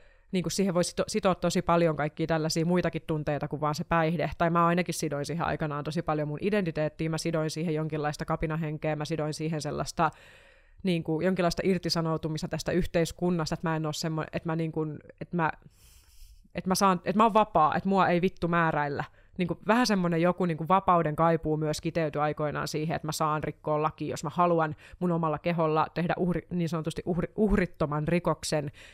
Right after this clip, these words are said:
koska, koska jos mä en saa tehdä uhritonta rikosta, jos,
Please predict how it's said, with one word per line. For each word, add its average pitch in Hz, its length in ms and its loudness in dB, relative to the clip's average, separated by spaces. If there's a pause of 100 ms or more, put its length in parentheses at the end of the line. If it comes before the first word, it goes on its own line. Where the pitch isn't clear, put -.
koska, - 440 0 (460)
koska 170 260 -2
jos 180 180 2
mä 175 100 2
en 170 60 2
saa 185 180 2
tehdä 180 280 0
uhritonta 170 500 2
rikosta, 165 580 0 (180)
jos, - 200 -4